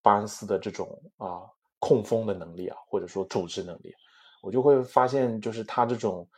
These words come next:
啊，这个因为他身材很高大，所以他有一个出色的传球的视野，包括他的传球的意识，还有他那种无私的精神，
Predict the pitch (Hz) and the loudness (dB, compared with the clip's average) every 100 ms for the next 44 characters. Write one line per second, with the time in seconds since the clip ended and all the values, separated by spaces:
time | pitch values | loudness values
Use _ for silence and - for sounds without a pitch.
0 | _ _ - 104 101 95 95 95 101 123 | _ _ -8 -4 -2 -2 -2 -2 -2 0
1 | 123 110 110 - - 117 101 90 - 95 | -2 0 -4 -2 -2 -2 -4 -4 4 4
2 | 95 92 - 104 - 101 101 90 95 98 | 4 -2 -2 -2 2 0 0 -4 -4 -4
3 | - - 110 120 101 - - _ _ _ | -2 -6 0 2 2 0 -6 _ _ _
4 | - 95 98 90 101 - 117 98 - - | -4 -4 -2 -2 -2 -2 -2 -4 -10 -16
5 | _ _ _ 98 98 101 98 101 - 98 | _ _ _ 2 4 2 2 -2 -2 -2
6 | 101 101 147 110 92 - - - - 101 | -2 -2 0 -2 -2 -6 -8 -6 0 0
7 | 98 98 101 95 92 95 107 - 127 113 | 0 -4 -4 -6 -8 -6 -6 -4 -2 2
8 | 90 - 123 123 - | 2 2 0 0 -4